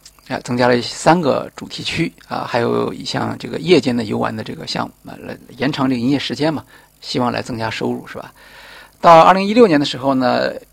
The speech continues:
呃，考虑到上海的这种竞争呢，香港迪士尼呢，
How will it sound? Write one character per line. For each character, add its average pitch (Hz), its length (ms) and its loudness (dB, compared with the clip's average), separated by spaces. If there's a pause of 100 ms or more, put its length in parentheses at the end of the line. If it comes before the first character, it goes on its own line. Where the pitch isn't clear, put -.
(460)
呃， 113 200 -2
考 - 180 0
虑 123 60 2
到 139 80 4
上 196 200 4
海 131 100 0
的 120 80 -4
这 120 80 -10
种 127 320 -8
竞 139 180 -2
争 143 160 -2
呢， 131 140 -4
香 143 280 -6
港 123 140 -4
迪 127 80 -10
士 131 140 -10
尼 117 140 -6
呢， 120 200 -4